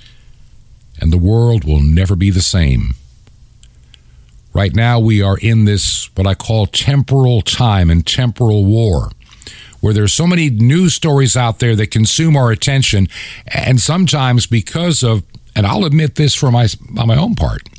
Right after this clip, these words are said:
we have been so obsessed on this program, as many others, and we need to, to uncovering the truth about this pandemic and virus. It is something that we have had to do.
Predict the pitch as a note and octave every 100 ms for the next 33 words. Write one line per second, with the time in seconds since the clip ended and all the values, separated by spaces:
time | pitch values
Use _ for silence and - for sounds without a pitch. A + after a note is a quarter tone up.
0 | - - - - - - - - - D3
1 | C3+ B2+ B2 - E3 E3 G#2 - D3 C3
2 | - A#2+ G#2+ G#2+ - B2 G#2+ G2+ G#2+ G#2
3 | G2 G#2+ A#2+ B2 D#2+ G#2+ A#2+ A2 A#2 G#2+
4 | G#2+ G2+ B2+ E3 C3 G2 D#2 G2+ - -
5 | - - - - - - - B2+ A#2+ -
6 | A#2+ B2 - D#3 C3 D3 C3+ A2+ G#2 -
7 | D3+ D3 C3+ - E2+ G#2+ G#2 G#2 G2 -
8 | G#2+ F#2+ G2+ A2+ A2+ B2 A2+ B2+ A2+ B1+
9 | - - - - - - - - - -
10 | - - - A2 B2 - C3 A#2+ B2+ A2+
11 | F#2 A2 A2 G2+ F2+ A2+ A2 G2+ A#2 A2+
12 | A2